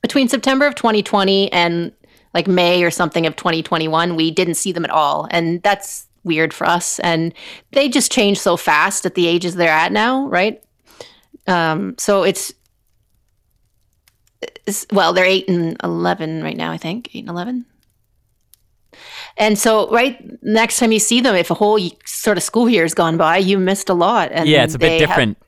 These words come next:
Speaker 2: like you say,
Speaker 1: Yeah.
Speaker 2: when it's an adult, where it's like, you know, p-, any-, everyone changes. <laughs> But generally,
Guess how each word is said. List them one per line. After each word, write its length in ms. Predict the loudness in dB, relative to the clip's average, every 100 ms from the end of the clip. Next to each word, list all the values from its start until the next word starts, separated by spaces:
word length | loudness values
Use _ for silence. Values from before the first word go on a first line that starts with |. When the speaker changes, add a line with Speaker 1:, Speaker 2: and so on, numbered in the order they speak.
| -8
Speaker 2:
like 140 | -6
you 80 | -4
say, 120 | -2
Speaker 1:
Yeah. 40 | -2
Speaker 2:
when 120 | -2
it's 140 | -6
an 60 | -6
adult, 460 | -4 0 0 -2 -4
where 120 | -8
it's 140 | -8 -10
like, 320 | -14 -16 -20 _
you 80 | -18
know, 140 | -18 -20 _ _ _ _
p-, 100 | -10 -2
any-, 200 | -2 -2 -4
everyone 300 | -4 -4 -6
changes. 400 | -8 -8 -10 -6
<laughs> 20 |
But 160 | -4 0
generally, 400 | 2 2 0